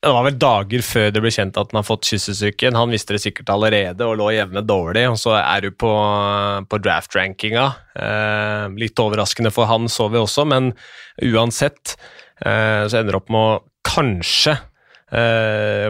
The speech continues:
worst case, eh, scenario, misse resten av sesongen.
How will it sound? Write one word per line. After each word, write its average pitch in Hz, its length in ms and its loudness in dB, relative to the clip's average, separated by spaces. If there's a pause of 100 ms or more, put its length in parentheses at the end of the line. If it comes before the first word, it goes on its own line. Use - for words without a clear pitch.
worst 113 320 0
case, - 480 -4
eh, 113 160 0
scenario, 110 640 0 (340)
misse 113 400 0
resten - 320 -4
av 101 160 -2
sesongen. 117 480 0